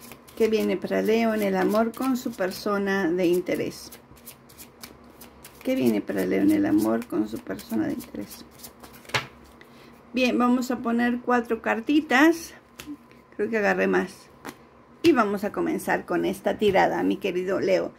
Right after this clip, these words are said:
Hacemos a un lado la posibilidad de que si le llamas o le escribes, eso lo vamos a ver al final, y vamos a ver la situación actual. Si no le llamas, si no le escribes, y todo sigue como siempre, mi querido Leo, ¿qué va a suceder? La energía de la luna, bueno, ambos se piensan,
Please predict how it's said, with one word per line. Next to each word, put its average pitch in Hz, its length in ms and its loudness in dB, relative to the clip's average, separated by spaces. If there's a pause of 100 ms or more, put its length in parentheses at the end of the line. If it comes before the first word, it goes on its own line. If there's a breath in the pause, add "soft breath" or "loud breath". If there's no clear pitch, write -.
(240 loud breath)
Hacemos 247 420 0
a 247 60 2
un 247 120 2
lado 254 300 4
la 233 220 0
posibilidad 208 600 -2
de 220 140 2
que 196 140 -4
si 196 120 -6
le 185 140 2
llamas 208 320 0
o 208 60 0
le 190 100 2
escribes, 240 600 4
eso - 180 -4
lo 175 60 0
vamos - 180 -4
a 185 80 0
ver 196 80 4
al 208 80 2
final, 294 360 4 (360 loud breath)
y 196 140 2
vamos 208 280 0
a 214 60 2
ver 208 160 2
la 208 180 2
situación 202 640 -4
actual. 185 560 0 (540 loud breath)
Si - 160 2
no 254 140 6
le 247 160 6
llamas, 233 400 4
si 226 100 -4
no 202 140 -2
le 208 80 2
escribes, 226 580 0
y - 60 -6
todo 208 260 -2
sigue 208 340 -2
como 185 240 -2
siempre, 226 440 2
mi 196 140 -2
querido 190 280 0
Leo, 220 260 2
¿qué 196 120 -4
va 190 140 2
a 190 40 0
suceder? 190 540 -4 (580 loud breath)
La - 80 0
energía 269 360 2
de 285 120 6
la 262 100 2
luna, 294 300 6
bueno, 247 320 2
ambos 240 300 2
se 220 140 0
piensan, 254 840 2